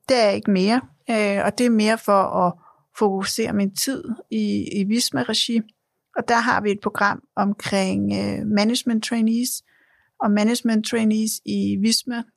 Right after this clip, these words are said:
det er dygtige unge mennesker, der kommer fra universitetet,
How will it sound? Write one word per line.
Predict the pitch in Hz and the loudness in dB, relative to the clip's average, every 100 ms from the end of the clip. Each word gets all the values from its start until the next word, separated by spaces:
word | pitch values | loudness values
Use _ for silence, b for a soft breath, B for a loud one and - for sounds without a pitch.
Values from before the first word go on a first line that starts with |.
| - | -6
det | 226 214 - | -2 -2 0
er | 175 175 - _ _ _ _ _ - | 0 0 -4 _ _ _ _ _ -4
dygtige | 262 269 247 214 | -4 -2 0 2
unge | 202 220 | 2 2
mennesker, | 208 214 - 233 | 0 0 -2 -2
der | 202 | -2
kommer | - 208 214 214 | 0 0 0 -2
fra | - 202 180 - - | -2 -2 -2 -6 -4
universitetet, | 196 185 180 - 208 262 277 269 269 | 0 0 -2 -6 -4 -4 -2 -2 -2